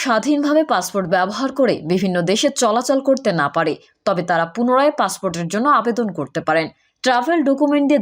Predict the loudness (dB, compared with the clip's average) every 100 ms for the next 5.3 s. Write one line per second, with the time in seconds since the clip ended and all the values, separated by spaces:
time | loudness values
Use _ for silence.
0 | 2 0 0 0 -2 -4 -2 -2 0 -2
1 | -6 _ _ -2 0 0 -2 -4 -4 -2
2 | 0 0 2 0 0 0 0 2 0 0
3 | -2 -2 -4 -8 _ -2 0 2 0 0
4 | 0 0 0 -4 -4 -6 -2 0 0 2
5 | 0 0